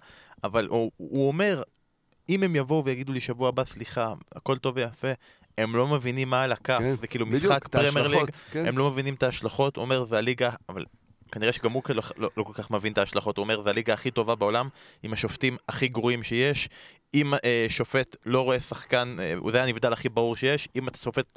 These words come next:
Speaker 1: לא רואה את זה, כנראה שיש בעיה איתו, בשביל מה אני עובד בגיל שבעים, בשביל לראות תצוגות שיפוט כאלה. אתה אמרת שהוא יפתח עם ה-under twenty-three נגד סיטי, השאלה שלי,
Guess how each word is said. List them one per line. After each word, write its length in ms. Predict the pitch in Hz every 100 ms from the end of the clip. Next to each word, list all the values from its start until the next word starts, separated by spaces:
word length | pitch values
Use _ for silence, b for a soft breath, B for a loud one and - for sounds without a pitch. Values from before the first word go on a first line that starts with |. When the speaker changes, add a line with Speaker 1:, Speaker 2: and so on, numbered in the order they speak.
| -
Speaker 1:
לא 120 | 123
רואה 300 | 120 - 123
את 80 | 117
זה, 120 | 107 104 B B
כנראה 360 | - 117 113 123
שיש 380 | - 113 110 - -
בעיה 440 | 101 101 98 131
איתו, 360 | 156 151 170 165 B B B B -
בשביל 320 | 113 120 113
מה 160 | 131 143
אני 100 | 131
עובד 260 | 117 135
בגיל 260 | 120 117 123 - 113 107
שבעים, 440 | 107 117 117 127 107
בשביל 320 | 104 104 110 110
לראות 440 | 101 - 120 - _ _
תצוגות 600 | 113 - 113 120 127 - _
שיפוט 520 | - 104 - 120 - -
כאלה. 400 | 110 98 151 175 202 B B B -
אתה 180 | - 127
אמרת 280 | 131 131
שהוא 120 | 135 120
יפתח 320 | - 123 123
עם 100 | 113
ה-under 320 | 117 117 110
twenty-three 440 | 120 117 113 123 120
נגד 200 | 113 113
סיטי, 380 | - 135 156
השאלה 280 | 135 120 110
שלי, 280 | 117 110 104